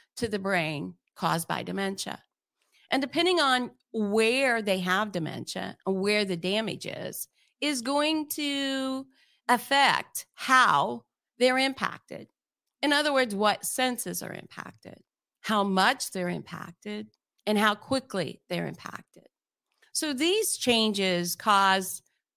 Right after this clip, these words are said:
people with dementia to experience things differently. Understanding the problems that they face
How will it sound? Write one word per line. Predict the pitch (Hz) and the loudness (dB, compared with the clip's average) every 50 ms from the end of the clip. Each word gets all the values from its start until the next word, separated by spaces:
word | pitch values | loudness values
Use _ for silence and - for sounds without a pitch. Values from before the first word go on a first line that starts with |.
| _ _ | _ _
people | 247 269 320 320 - 185 156 127 110 147 180 | -2 -2 -2 2 2 4 4 4 4 2 2
with | 175 196 202 202 | 0 -2 -2 -2
dementia | - 220 208 185 160 165 170 170 - 202 196 | -2 -2 0 0 0 -2 -2 -4 -6 -6 -6
to | 190 - 233 | -4 -4 -4
experience | 208 202 - - - 247 247 233 233 233 233 220 - - | -2 -2 -4 -6 -4 -2 0 0 0 0 -2 -2 -4 -4
things | - 196 185 180 185 180 180 - | -2 0 0 0 0 -2 -2 -6
differently. | - - 170 165 165 - 131 - - - - - - - _ _ _ _ _ _ _ _ _ _ _ _ _ _ _ _ _ _ - - - _ _ - | -6 -6 -6 -6 -6 -8 -10 -10 -10 -12 -12 -12 -14 -16 _ _ _ _ _ _ _ _ _ _ _ _ _ _ _ _ _ _ -20 -20 -20 _ _ -2
Understanding | 277 320 320 330 302 - - - - - 277 277 285 277 269 254 214 196 185 175 185 185 | 0 0 2 0 0 0 -2 -4 -4 -2 0 0 2 0 0 0 0 0 0 0 -2 -2
the | 185 180 | -4 -6
problems | 185 - - 214 202 208 214 202 196 156 92 73 80 - - - - - - | -6 -2 2 4 4 6 4 4 0 -2 -8 -8 -10 -12 -10 -10 -8 -10 -8
that | 190 196 208 185 147 - | -2 0 0 0 0 0
they | 208 196 196 196 190 | 0 0 0 -2 -2
face | - - 269 277 262 185 113 87 101 170 202 - - - - | -4 -4 -2 0 0 0 -2 -2 -4 -6 -6 -6 -6 -6 -8